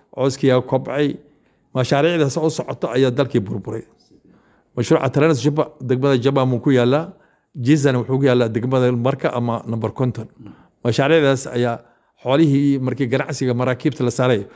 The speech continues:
ayaa cooskaasna loo saari jiray. Coos fiican ayaa la abuuri jiray, waddankan cooskaasa ka baxi jiray. Seerooyinkanaas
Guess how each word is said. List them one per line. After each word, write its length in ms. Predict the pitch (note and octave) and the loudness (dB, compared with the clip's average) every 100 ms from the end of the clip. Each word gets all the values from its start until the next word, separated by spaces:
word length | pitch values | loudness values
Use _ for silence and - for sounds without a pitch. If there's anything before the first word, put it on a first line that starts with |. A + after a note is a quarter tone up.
| A#2 G2 - _ - | -20 -20 -20 _ -2
ayaa 160 | B2 - | -2 0
cooskaasna 520 | C3+ C3+ C3+ A#2+ A#2+ - - | 0 0 -2 -2 -6 -10 -4
loo 160 | A#2 | -2
saari 280 | A2 A#2+ A2 | 0 0 0
jiray. 220 | G2 G#2 - _ _ _ - | -4 -8 -12 _ _ _ -6
Coos 240 | B2+ C3+ | -2 0
fiican 300 | - B2 B2+ | 0 0 0
ayaa 180 | A#2+ A#2+ | 0 0
la 120 | A2+ | 0
abuuri 260 | A#2 C3+ D#3 | 2 2 2
jiray, 240 | D3 D#3 D#3 - | 2 -2 -2 -4
waddankan 440 | B2+ C3+ B2+ C3 | -4 -2 -2 -4
cooskaasa 480 | A#2 B2+ - B2 A#2 | -2 -2 0 0 0
ka 80 | B2 | 0
baxi 200 | C3+ D3+ | 0 2
jiray. 240 | D#3 D#3+ D#3+ - - - - | 2 2 -2 -10 -20 -20 -6
Seerooyinkanaas 720 | - D#3 E3+ F3 E3 D#3+ C#3 | 2 4 4 2 2 0 0